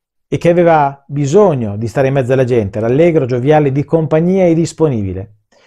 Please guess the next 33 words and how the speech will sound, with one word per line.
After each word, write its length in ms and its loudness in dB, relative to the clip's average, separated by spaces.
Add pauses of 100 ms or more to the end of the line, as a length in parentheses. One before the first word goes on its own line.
(280)
Io 200 4
l'ho 140 2
conosciuto 680 0
diverso 380 0
tempo 280 0
fa, 240 -2
perché 240 -6
in 120 -2
tante 480 -2 (120)
occasioni 640 0
con 140 -6
un'altra 320 -2
persona 340 -6
di 120 -4
Berceto 420 -4
a 40 -2
me 120 -2
molto 480 -2
cara, 420 0
l'allora 460 -2
piccolo 480 -8
Marcellino, 760 -2 (300)
andavamo 460 0
spesso 500 -2
a 80 2
vedere 420 -2
le 120 -6
sue 160 -2
mucche 300 -2
e 20 -2
i 20 -2
suoi 160 -2
animali. 500 -6